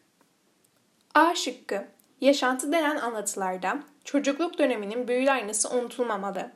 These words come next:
B şıkkı, önemli olan yaşadıklarımızı kendimizin kılmak. C şıkkı, başarılar, yıkılmışlıklar,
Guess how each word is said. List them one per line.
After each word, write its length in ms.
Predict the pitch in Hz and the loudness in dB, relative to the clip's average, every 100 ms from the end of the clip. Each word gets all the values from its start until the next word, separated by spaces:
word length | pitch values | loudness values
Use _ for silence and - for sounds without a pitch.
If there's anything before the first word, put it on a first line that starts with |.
| _ _ _ _ | _ _ _ _
B 200 | 294 320 | 6 6
şıkkı, 440 | 320 254 - - 196 269 _ | 4 -6 -8 -6 -6 -8 _
önemli 460 | - 240 226 240 339 | -4 0 0 2 2
olan 400 | 320 220 262 - | 4 2 0 -4
yaşadıklarımızı 840 | 214 247 254 247 247 233 214 208 | -2 2 2 0 -2 -4 -4 -8
kendimizin 640 | - 247 233 220 214 214 226 | -4 -2 -2 -6 -6 -6 -8
kılmak. 540 | - 196 180 208 - _ _ _ _ | -8 -8 -8 -10 -14 _ _ _ _
C 200 | 285 311 | 2 2
şıkkı, 420 | 311 - - 185 247 - _ _ - | 2 -6 -4 -4 -4 -10 _ _ 0
başarılar, 640 | 254 - 240 214 180 190 - - | 2 4 4 4 -2 -2 -8 -8
yıkılmışlıklar, 920 | 254 254 254 247 247 233 - 190 - | -4 0 2 2 0 -4 -2 -2 -2